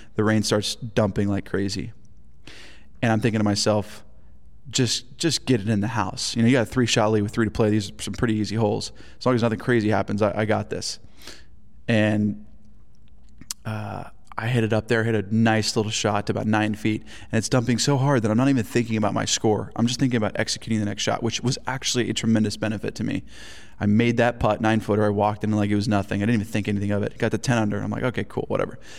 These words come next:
Seventeen's a par five, eighteen's a par three. So I'm ten under, have, like, a three or four shot lead now over Sebastian Munoz, I believe.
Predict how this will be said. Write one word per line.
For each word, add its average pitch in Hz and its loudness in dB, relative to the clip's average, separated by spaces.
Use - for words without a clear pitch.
Seventeen's 110 2
a 104 2
par 101 0
five, - 0
eighteen's 110 -2
a - -8
par - -4
three. - -2
So - -6
I'm 98 -6
ten - 0
under, 104 2
have, - -10
like, - -8
a - -14
three - -2
or - 0
four 107 0
shot 104 -2
lead 101 0
now 101 -2
over 101 0
Sebastian 104 0
Munoz, 113 2
I - -4
believe. - -4